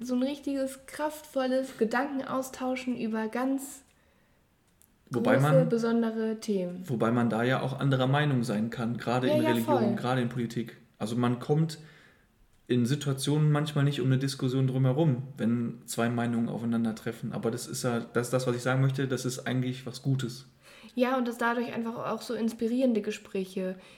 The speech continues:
Speaker 2: Genau.
Speaker 1: entstehen. Wenn ich überlege, ich saß letztens mit zwei Freundinnen auf dem Balkon und ich weiß gar nicht genau, wie wir auf das Thema gekommen sind. Wir haben uns auch über total inspirierende Bücher unterhalten, ähm, über die Träume, die jeder von uns hat, unterhalten und wie wir versuchen, unsere Träume zu erreichen. Und das war einfach so ein schönes,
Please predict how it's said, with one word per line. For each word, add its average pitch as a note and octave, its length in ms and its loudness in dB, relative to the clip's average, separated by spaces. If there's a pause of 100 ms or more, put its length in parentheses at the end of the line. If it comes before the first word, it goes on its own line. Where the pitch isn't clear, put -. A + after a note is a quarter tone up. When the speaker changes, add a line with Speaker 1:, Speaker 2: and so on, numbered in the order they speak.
Speaker 2:
Genau. G#3+ 140 0
Speaker 1:
entstehen. G#3 340 2
Wenn G#3+ 100 -2
ich A#3+ 120 -4
überlege, A#3 280 0
ich A3+ 140 -6
saß A3 200 -2
letztens A#3 320 -4
mit G#3+ 140 -2
zwei G#3+ 160 -4
Freundinnen G#3+ 400 -2
auf G3+ 160 -6
dem G3+ 100 -2
Balkon B3 440 -2 (520)
und A#3 300 2
ich A3 100 -6
weiß G#3+ 180 -2
gar A#3 100 -2
nicht A3+ 160 -2
genau, G#3+ 240 0
wie A3 80 -2
wir G#3+ 100 0
auf G#3 80 -8
das G3+ 180 -6
Thema G#3+ 240 2
gekommen A#3+ 360 -2
sind. B3+ 200 2
Wir A3 120 -2
haben A3+ 140 0
uns A3+ 120 -2
auch A#3 180 -4
über A3 160 -2
total B3 380 -4
inspirierende A#3 600 0
Bücher B3+ 360 -2
unterhalten, A#3 840 -2 (420)
ähm, A3 400 2
über A3+ 180 0
die A3 120 -2
Träume, C4 380 4
die A#3+ 100 -2
jeder A#3 260 0
von A#3 180 -2
uns A3+ 160 0
hat, A#3 160 -4
unterhalten A3 520 -2
und G#3+ 180 0
wie A#3+ 460 0
wir A3+ 140 0
versuchen, A#3 440 0
unsere G#3+ 280 -2
Träume A3+ 360 -2
zu A3 140 -6
erreichen. B3 540 -2
Und A3+ 140 2
das A3 140 -2
war G#3+ 60 -2
einfach G#3+ 240 -2
so C#4 180 -4
ein C4+ 200 -4
schönes, C4+ 680 0